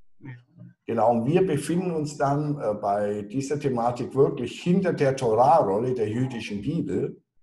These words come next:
Speaker 2: Und mit diesen Instrumenten dann, das ist dann kabbalistische Numerologie,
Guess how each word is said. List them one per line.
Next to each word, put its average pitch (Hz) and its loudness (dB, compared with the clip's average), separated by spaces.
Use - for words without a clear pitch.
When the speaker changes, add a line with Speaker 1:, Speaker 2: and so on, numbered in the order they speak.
Speaker 2:
Und 107 2
mit 120 -2
diesen 135 0
Instrumenten 117 0
dann, 135 2
das 120 -4
ist 143 -8
dann 117 0
kabbalistische 117 -2
Numerologie, 107 0